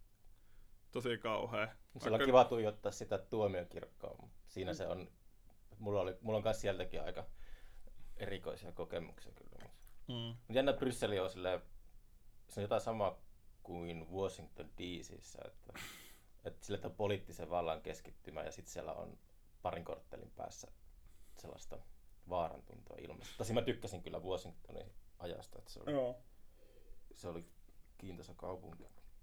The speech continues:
Speaker 1: Mut tota, joo, kyllä se, kyllä se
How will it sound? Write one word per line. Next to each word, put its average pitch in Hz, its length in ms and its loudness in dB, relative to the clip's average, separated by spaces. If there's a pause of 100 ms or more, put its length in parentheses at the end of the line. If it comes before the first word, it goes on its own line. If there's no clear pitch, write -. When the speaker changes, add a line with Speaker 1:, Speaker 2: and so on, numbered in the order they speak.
(240)
Speaker 1:
Mut 135 200 0
tota, 131 380 4 (720)
joo, 135 240 6
kyllä 147 220 0
se, 170 220 6 (1900)
kyllä 156 120 -4
se 185 120 0